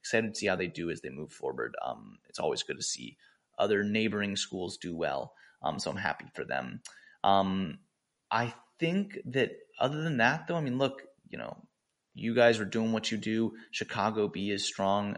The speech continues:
I'm glad you mentioned U C Irvine. Um, it always is heartbreaking to see a team go four and oh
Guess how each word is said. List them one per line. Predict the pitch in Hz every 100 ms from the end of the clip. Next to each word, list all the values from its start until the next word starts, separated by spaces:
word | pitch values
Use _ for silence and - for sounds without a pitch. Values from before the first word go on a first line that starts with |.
| -
I'm | 101
glad | 110 104
you | 107
mentioned | 101 104 - 104 101 -
U | 98
C | - 95
Irvine. | 82 98 104 104 107 101 - - _ -
Um, | 80 76 - _
it | 117 113 -
always | 117 120 117 104
is | -
heartbreaking | 98 95 90 - 95
to | -
see | - 85
a |
team | - 90 85
go | -
four | - 90 90
and | 85 80
oh | 78 95